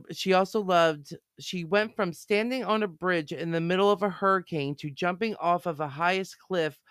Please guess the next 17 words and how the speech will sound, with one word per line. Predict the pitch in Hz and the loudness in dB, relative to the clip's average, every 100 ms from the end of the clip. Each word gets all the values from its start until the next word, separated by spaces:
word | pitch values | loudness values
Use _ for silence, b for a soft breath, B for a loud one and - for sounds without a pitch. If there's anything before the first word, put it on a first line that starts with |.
| b b b | b b b
at, | 170 165 135 - _ - | 2 4 2 -8 _ -2
at | 170 151 - | 0 0 -6
Rough | 139 175 190 _ 156 | -4 -2 -2 _ -6
River | 175 170 135 127 104 _ | -2 -2 -2 -4 -8 _
to | - 160 151 147 110 _ _ | -4 -2 0 -2 -10 _ _
dangling | 185 185 220 226 220 196 | 0 0 2 0 -2 -2
her | 165 | -4
feet | 147 - 202 190 | -6 -8 -6 -2
over | 175 160 160 | -4 -2 -4
five | - 185 196 | 2 4 4
thousand | 185 180 160 - | 2 0 -2 -4
foot | 165 160 | -4 -6
cliffs | - 202 139 113 - | -4 -2 -2 -4 -12
at | 156 | -10
the | 156 - | -8 -4
edge | 180 180 | -4 -4
of | - 175 170 156 | -4 -2 -2 -4